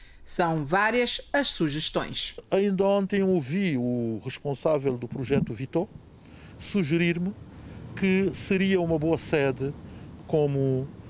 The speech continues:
Speaker 2: para a reserva da biosfera. Cabo Ve-, Fogo foi,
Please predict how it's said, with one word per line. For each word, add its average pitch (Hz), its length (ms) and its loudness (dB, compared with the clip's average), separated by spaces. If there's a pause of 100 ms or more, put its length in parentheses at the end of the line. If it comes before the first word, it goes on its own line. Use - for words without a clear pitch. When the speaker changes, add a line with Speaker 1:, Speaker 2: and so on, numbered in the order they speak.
(220)
Speaker 2:
para 135 200 4
a 117 40 2
reserva 127 480 2
da 123 80 0
biosfera. 123 640 2 (440)
Cabo 127 220 0
Ve-, 120 240 -4
Fogo 160 580 0 (400)
foi, 135 400 0